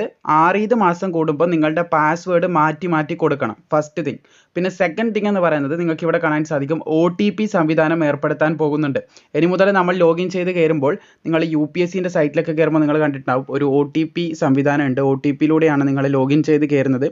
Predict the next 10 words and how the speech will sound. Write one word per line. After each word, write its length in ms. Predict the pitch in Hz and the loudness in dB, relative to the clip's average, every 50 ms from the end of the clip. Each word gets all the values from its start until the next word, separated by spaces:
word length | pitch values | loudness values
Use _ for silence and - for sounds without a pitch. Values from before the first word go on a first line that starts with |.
| - _ _ | -6 _ _
ആ 120 | - 151 | -2 2
ഒരു 160 | 160 170 175 180 | 2 2 4 4
മെത്തേഡിലാണ് 640 | 170 156 143 151 151 151 156 156 143 135 135 - - _ _ - - - _ | 2 2 2 0 0 2 2 0 0 0 -2 -4 -6 _ _ -20 -20 -8 _
അവിടെ 340 | - 156 156 175 180 202 220 226 180 131 90 - - - | -2 0 2 4 2 4 2 2 0 -2 -2 -6 -6 0
ലോഗിനും 540 | 156 160 160 165 160 180 180 175 175 180 185 | 2 4 4 4 2 0 0 0 0 0 0
കാര്യങ്ങളൊക്കെ 560 | 180 170 156 156 160 160 156 151 151 - 175 208 302 - _ _ - | 0 0 0 0 0 0 0 -2 -2 -4 -8 -8 -8 -12 _ _ -2
ഏർപ്പെടുത്തിയിട്ടുള്ളത്. 680 | 147 156 156 160 160 156 143 156 147 135 123 110 107 110 - _ _ - _ _ _ | -2 -2 0 0 -2 -4 -4 -4 -6 -4 -4 -6 -6 -6 -12 _ _ -20 _ _ _
അപ്പോൾ 220 | 147 139 147 208 202 | -6 0 0 0 0
ഇവിടെ 280 | 185 165 185 196 220 233 233 226 196 | 2 0 2 2 4 4 6 4 4
നിങ്ങൾക്ക് 420 | 165 165 170 180 180 175 202 214 | 4 2 0 0 -2 0 2 2